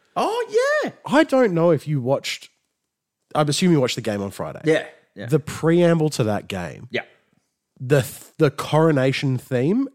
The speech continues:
Speaker 2: and the link into
Speaker 1: Yeah,
Speaker 2: King
Speaker 1: the
Speaker 2: Charlie.
Speaker 1: King Charles. Yeah.
Speaker 2: Oh, wow, dude.
Speaker 1: Yeah.
Speaker 2: The, so he kicked one goal.
Speaker 1: Mm.
Speaker 2: And when I was rewatching that game today,
Speaker 1: Yeah.
Speaker 2: he kicked that one goal on Ryan Lester.
Speaker 1: Yeah.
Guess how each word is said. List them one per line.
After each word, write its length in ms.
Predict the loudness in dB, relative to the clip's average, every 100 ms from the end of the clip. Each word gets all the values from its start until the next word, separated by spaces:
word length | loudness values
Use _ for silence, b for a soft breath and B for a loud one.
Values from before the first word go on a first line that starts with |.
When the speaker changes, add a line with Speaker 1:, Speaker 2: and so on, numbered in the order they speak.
| -2
Speaker 2:
and 160 | 0
the 60 | 0
link 340 | -2 -4 -4
into 320 | -2 -2 0 -4 -2
Speaker 1:
Yeah, 200 | 0 2
Speaker 2:
King 80 | 2
Speaker 1:
the 80 | 0
Speaker 2:
Charlie. 400 | -2 2 4 6
Speaker 1:
King 120 | 6
Charles. 220 | 6 0 -4
Yeah. 240 | -4 -4 -8 _ _ _ -4
Speaker 2:
Oh, 380 | 0 2 0
wow, 460 | -2 -6 -4 -2 -2
dude. 180 | -2 -2
Speaker 1:
Yeah. 220 | -2 -2
Speaker 2:
The, 180 | -6 -6 _ _ _ _ _ _
so 140 | 2 2
he 60 |
kicked 200 | 4 0
one 220 | 2 4 4
goal. 280 | 0 -4 _ -8
Speaker 1:
Mm. 220 | -6 -8 _ _ _ _ _ _ -4
Speaker 2:
And 100 | 2
when 80 | 4
I 60 | 4
was 100 | 6
rewatching 440 | 6 6 4 2
that 120 | 0
game 200 | 0 -2
today, 420 | -2 -4 -4 -6 -18 -12
Speaker 1:
Yeah. 160 | -12 -12 _ _ -10
Speaker 2:
he 80 | -2
kicked 180 | 0
that 160 | 4 4
one 160 | 4 4
goal 180 | 4
on 80 | 4
Ryan 280 | 4 4 4
Lester. 320 | 2 2 -6 -8 -6
Speaker 1:
Yeah. 140 | -6